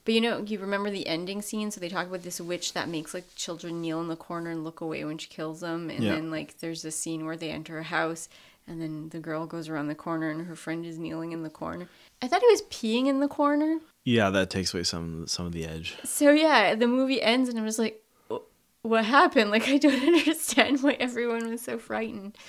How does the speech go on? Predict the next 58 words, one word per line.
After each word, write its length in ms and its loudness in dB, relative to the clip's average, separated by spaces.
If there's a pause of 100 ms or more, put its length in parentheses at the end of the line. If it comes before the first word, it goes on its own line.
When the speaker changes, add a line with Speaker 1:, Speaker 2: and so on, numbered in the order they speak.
(340)
Speaker 1:
And 240 0
then 500 0
everyone 500 -2
started 320 -4
talking 360 0
about 240 -2
the 120 -4
ending 400 -2
and 120 -4
how 180 -4
it 140 -4
was, 160 -8
like, 160 -10
a 20 -14
callback. 640 -4
And 100 -18
I 80 -20
was 140 -20
like, 220 -20
"Oh, 240 -8
yeah, 300 -8
that 140 -16
makes 280 -20
way 100 -12
more 240 -8
sense." 480 -8 (420)
I 40 -10
thought 180 -10
he 80 -4
was 140 -2
just 160 -6
taking 320 -2
a 40 -4
pee, 360 -6
'cause 220 -6
that's 300 0
the 120 -4
thing 240 0
guys 300 0
do. 160 0
Like, 120 -2
they 100 -6
pee 180 -6
against 300 -6
a 60 -16
tree, 320 -4
they 140 -6
pee 160 -8
in 80 -8
a 40 -8
corner. 600 -4
They 100 -6
can't 260 -8
just, 140 -10
like, 160 -8
free 300 -8
pee 280 -6
anywhere. 540 -8